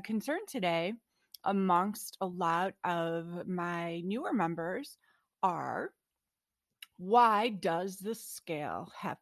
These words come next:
to fluctuate so much? Um, certainly this is something that will haunt us until forever. Um, I, I, I can't tell you,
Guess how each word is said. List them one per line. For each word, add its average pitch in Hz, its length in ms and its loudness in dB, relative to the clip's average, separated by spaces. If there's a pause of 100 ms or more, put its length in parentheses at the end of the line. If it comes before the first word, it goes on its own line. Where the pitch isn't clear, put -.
(120)
to 190 100 -10 (160)
fluctuate - 920 -10 (100)
so - 380 -8
much? - 440 -10 (600)
Um, 208 500 4
certainly 294 460 0
this 254 340 -4
is 277 260 2
something 175 760 -2
that 175 260 0
will 180 500 0 (200)
haunt - 680 -2 (520)
us - 520 -4 (960)
until 214 360 0
forever. 330 640 8 (680)
Um, 226 460 6 (160)
I, 214 440 6
I, 208 280 4
I 208 100 2
can't 214 320 -2
tell 220 240 -2
you, 262 360 -2